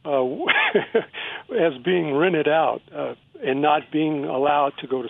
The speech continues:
school. So, uh, in, in getting an education. So all the education that he had uh, was when he was in New Salem,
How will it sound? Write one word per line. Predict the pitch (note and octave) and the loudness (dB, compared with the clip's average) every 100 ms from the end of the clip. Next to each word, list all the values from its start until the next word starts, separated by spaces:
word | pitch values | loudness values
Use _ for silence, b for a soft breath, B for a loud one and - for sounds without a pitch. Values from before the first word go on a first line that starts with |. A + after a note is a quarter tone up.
| - | -6
school. | - C#3+ G#2 - B B B B - | -2 -2 -2 -10 B B B B -2
So, | D#3 D3 C#3+ C3+ C3 C#3+ | 2 4 4 2 0 -2
uh, | C#3 | 0
in, | C3 D#3 B3 | 0 0 0
in | D3 C#3 | -4 -2
getting | D#3 D#3 C3 | 0 0 0
an | C#3 | 0
education. | D3 C#3+ - F3+ E3 B2 A#2 | 0 -2 0 0 0 -4 0
So | D3+ C#3 | 2 4
all | D#3+ G3 | 4 4
the | G3 | 2
education | G3 F3+ E3 F#3 F3+ - | 0 -2 -2 0 0 0
that | D3 C#3+ | -2 0
he | |
had | C3+ D#3+ C3 - - B B B - | 0 0 -2 -6 -16 B B B -4
uh, | C3 C3 | 0 0
was | C3 C3+ | -2 -2
when | D3 D3+ | 0 0
he | D3 | 2
was | D#3 C#3+ D#3 | 0 0 -2
in | C#3+ D3 A#3 | -4 -6 -4
New | D#3+ E3+ - | -2 -2 0
Salem, | E3+ E3+ D3 C3 B2+ | 2 4 4 0 -4